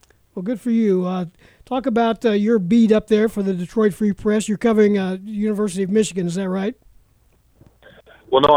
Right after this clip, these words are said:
Speaker 2: actually, I'm a, I'm a columnist, and I write about Michigan, Michigan State, and then the four pro teams: the Red Wings, the Lions, the Tigers,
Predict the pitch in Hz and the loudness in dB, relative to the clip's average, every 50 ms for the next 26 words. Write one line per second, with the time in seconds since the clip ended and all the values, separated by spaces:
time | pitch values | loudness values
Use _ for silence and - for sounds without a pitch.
0 | - - 147 147 - 151 135 127 117 110 110 107 107 104 - - 127 127 120 120 | 6 4 4 4 4 2 2 2 2 -2 -2 -2 -4 -2 2 4 4 4 4 2
1 | 113 113 107 - - 123 107 101 98 - 101 101 101 101 98 101 95 95 - _ | 0 -4 -8 -8 -10 -10 -8 -8 -6 -4 -4 -4 -4 -4 -4 -6 -8 -10 -10 _
2 | - 110 - - 113 107 _ 104 - - 98 - _ _ 113 107 101 98 - - | -12 -12 -12 -14 -18 -16 _ -16 -16 -16 -18 -20 _ _ -2 -2 -2 -2 -6 -12
3 | - 92 95 98 95 92 92 - 107 - 104 98 - - - 104 98 95 - - | -16 -14 -12 -12 -12 -12 -12 -12 -8 -6 -4 -4 -4 -2 -4 -4 -4 -4 -8 -12
4 | 95 90 87 82 - _ - 87 85 90 98 - 90 92 92 90 85 - - 90 | -14 -14 -14 -14 -16 _ -10 -6 -2 -2 -2 -2 -2 -6 -8 -8 -10 -8 -8 -6
5 | 87 87 90 92 90 90 87 _ _ - - _ - 92 90 85 - 87 87 - | -4 -2 -2 -2 -4 -6 -8 _ _ -20 -18 _ -4 -2 -2 -2 -6 -10 -16 -16
6 | - _ | -18 _